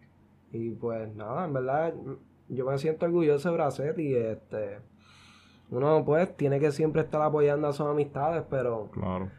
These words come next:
Speaker 1: él de verdad se nota que lo quiere y, pues, hasta el momento que él pare de hacer música, yo voy a seguir subiéndolo a mis estados.
Speaker 2: Claro.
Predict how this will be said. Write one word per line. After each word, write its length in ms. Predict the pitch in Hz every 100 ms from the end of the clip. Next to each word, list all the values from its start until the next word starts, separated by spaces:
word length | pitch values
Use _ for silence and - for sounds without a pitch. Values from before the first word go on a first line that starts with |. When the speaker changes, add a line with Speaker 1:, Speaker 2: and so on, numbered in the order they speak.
| -
Speaker 1:
él 220 | 120 123
de 100 | 135
verdad 540 | 143 143 143 139 151 147
se 160 | 151
nota 280 | 135 131 143
que 100 | 147
lo 140 | 147 143
quiere 480 | 139 156 160 147 123
y, 40 |
pues, 380 | 92 110 104 95 - _ - -
hasta 360 | 107 104 117 113
el 60 |
momento 500 | 113 113 110 117 143
que 60 | 135
él 100 | 139
pare 220 | 147 143
de 60 | 143
hacer 180 | 139 143
música, 500 | 143 160 170 147 127
yo 120 | 113
voy 160 | 117 127
a 100 | 120
seguir 280 | 131 131
subiéndolo 540 | 131 131 113 113 110 110
a 40 |
mis 140 | 110 107
estados. 420 | 104 101 98 95 - -
Speaker 2:
Claro. 420 | 110 104 107 101